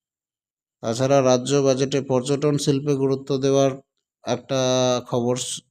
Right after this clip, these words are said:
উঠে এসেছে, যেখান থেকে বোঝা যাচ্ছে যে ভাতা বৃদ্ধিতেও কিন্তু ভিলেজ পুলিশরা খুশি নয়,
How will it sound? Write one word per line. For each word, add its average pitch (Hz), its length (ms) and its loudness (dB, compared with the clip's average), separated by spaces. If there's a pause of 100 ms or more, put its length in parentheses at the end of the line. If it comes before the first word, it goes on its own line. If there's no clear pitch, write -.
(140)
উঠে 127 240 -2
এসেছে, 131 400 -6 (960)
যেখান 131 300 -2
থেকে 143 260 2
বোঝা 117 340 0
যাচ্ছে 156 720 2
যে 139 220 0
ভাতা 120 360 0
বৃদ্ধিতেও 135 640 -2
কিন্তু 135 360 -2
ভিলেজ 123 420 -4
পুলিশরা 123 440 -4
খুশি 120 400 -6
নয়, 110 340 -2